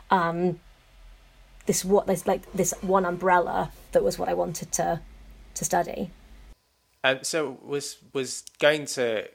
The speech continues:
Speaker 2: going to Cambridge, was writing in your head at that point, or were you just going to English, going to Cambridge to study English, and that was, that was just a journey in itself.
Speaker 1: I think, like, <sighs> I had an idea that I would write maybe in some capacity,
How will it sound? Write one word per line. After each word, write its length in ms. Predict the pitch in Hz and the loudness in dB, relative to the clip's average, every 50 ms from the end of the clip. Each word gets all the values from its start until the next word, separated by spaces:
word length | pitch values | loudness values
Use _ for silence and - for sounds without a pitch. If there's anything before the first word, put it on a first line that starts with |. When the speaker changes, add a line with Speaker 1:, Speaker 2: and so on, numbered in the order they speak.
| _ _ - | _ _ -6
Speaker 2:
going 360 | 139 123 131 131 117 113 101 | -4 -4 -2 -4 -6 -10 -12
to 120 | - - | -14 -8
Cambridge, 760 | - 120 117 117 110 92 90 85 82 80 - - - - - _ | -4 -2 -2 -2 -2 -6 -10 -12 -12 -12 -10 -10 -10 -10 -10 _
was 240 | 113 107 - - - _ _ - | -10 -8 -8 -8 -10 _ _ -10
writing 540 | 110 113 120 127 131 123 - 123 107 104 101 | -4 -2 0 0 0 -2 -4 -4 -4 -4 -6
in 120 | 101 98 | -8 -6
your 200 | 98 101 98 95 | -4 -4 -4 -2
head 260 | 113 113 107 101 98 | -2 -2 -2 -2 -6
at 80 | 98 - | -8 -8
that 200 | - - - - | -6 -8 -8 -8
point, 280 | - 92 87 82 80 - | -10 -10 -10 -10 -12 -14
or 140 | 95 98 95 | -14 -12 -10
were 80 | 95 | -10
you 240 | 95 92 95 95 92 | -10 -10 -10 -10 -10
just 300 | - 101 90 - - - _ _ _ _ | -8 -6 -6 -8 -8 -10 _ _ _ _
going 220 | - 107 98 98 90 | -6 -4 -4 -4 -6
to 120 | - 104 | -8 -10
English, 380 | 95 92 90 92 - - - - _ _ _ - - | -10 -10 -10 -10 -10 -12 -12 -14 _ _ _ -8 -4
going 200 | 113 104 101 98 | -2 -2 -2 -4
to 120 | - 107 | -6 -10
Cambridge 400 | - - 104 95 85 - 90 - - | -10 -8 -10 -10 -8 -10 -12 -12 -12
to 80 | 107 | -8
study 280 | - - 117 104 92 90 | -6 -6 -6 -4 -6 -8
English, 440 | 90 85 87 85 90 - - - - | -10 -10 -10 -10 -10 -10 -10 -10 -8
and 280 | 98 98 95 90 90 82 _ _ _ _ - | -8 -8 -8 -10 -16 -20 _ _ _ _ -10
that 180 | - - - | -10 -10 -10
was, 180 | 110 101 - - _ _ _ | -12 -18 -18 -20 _ _ _
that 120 | - 98 85 | -4 -4 -4
was 100 | 101 - | -4 -8
just 160 | - - - | -10 -10 -10
a 40 | 107 | -10
journey 320 | - 110 95 92 87 87 92 | -8 -8 -8 -8 -8 -10 -14
in 60 | 90 | -14
itself. 500 | - - - 107 90 - - - - - - - - - - - - - - - - - - - | -12 -10 -8 -6 -6 -8 -8 -12 -16 -20 -20 -20 -20 -20 -20 -20 -20 -20 -20 -20 -20 -10 -6 -4
Speaker 1:
I 80 | 370 | -4
think, 460 | - - - 440 508 571 - - - - | -4 -2 2 2 4 4 2 0 0 4
like, 380 | 427 392 349 285 - - - - | 4 4 4 4 0 -8 -12 -10
<sighs> 1900 | - - - - - - - - - - - - - - - - - - - - - - - - - - - - - - _ - - - - - - - | -8 -8 -8 -10 -10 -12 -14 -18 -20 -20 -20 -20 -20 -20 -20 -20 -20 -20 -20 -20 -20 -20 -20 -20 -20 -20 -20 -20 -20 -20 _ -20 -20 -20 -20 -2 4 6
I 120 | 294 330 | 8 8
had 400 | 330 226 - - - 311 330 359 | 6 4 2 -4 0 2 4 4
an 120 | 392 370 359 | 6 6 6
idea 600 | 339 311 285 208 185 - 240 247 247 247 240 220 | 6 6 4 2 2 6 8 10 12 12 10 8
that 180 | 208 208 202 - | 6 4 2 4
I 160 | - 196 202 | 4 4 4
would 140 | 202 202 196 | 6 4 4
write 420 | 185 185 185 190 185 190 190 185 196 | 2 4 6 6 6 6 6 4 2
maybe 340 | 190 185 185 175 185 180 | 2 2 2 2 2 2
in 100 | 180 185 | 2 2
some 560 | 180 - - 202 185 180 180 180 180 175 170 - | 2 2 2 2 2 0 0 0 -2 -2 -4 -8
capacity, 1000 | - - - - - 202 170 156 - - 214 196 - 254 240 269 285 294 262 | -12 -14 -12 -6 -2 -2 -2 0 -2 -2 -2 0 4 4 6 6 4 0 -6